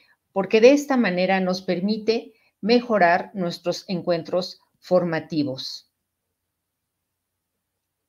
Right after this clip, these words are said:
También les invito a hacer uso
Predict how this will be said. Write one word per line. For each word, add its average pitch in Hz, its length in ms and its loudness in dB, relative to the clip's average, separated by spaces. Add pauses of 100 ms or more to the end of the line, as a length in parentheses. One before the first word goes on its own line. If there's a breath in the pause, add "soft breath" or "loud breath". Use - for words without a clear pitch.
(1080)
También 208 680 -2 (160)
les 214 320 0
invito 208 840 -2 (560 soft breath)
a 202 60 4
hacer 226 280 2
uso 254 560 0